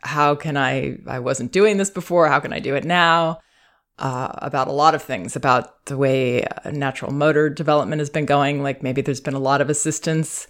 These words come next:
and the child has gotten used to that and now we want to stop. We can always make those changes as long as we're willing to accept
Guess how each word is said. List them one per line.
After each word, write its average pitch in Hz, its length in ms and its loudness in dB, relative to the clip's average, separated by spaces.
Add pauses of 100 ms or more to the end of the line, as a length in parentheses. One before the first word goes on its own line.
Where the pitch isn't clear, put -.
and 139 480 0
the 139 80 -2
child 131 260 0
has 127 100 -6
gotten - 200 -4
used 165 260 0
to 165 80 -2
that 143 300 2
and 139 120 -4
now 135 200 -4
we 139 120 -6
want 135 160 -8
to - 20 -8
stop. 180 560 4 (720)
We 143 120 -2
can 135 280 -6
always 175 400 4
make 170 200 0
those 160 180 2
changes - 640 -2 (280)
as 135 200 -6
long 156 360 4
as 143 400 -4
we're 151 160 2
willing 170 520 2
to 156 220 0
accept - 680 0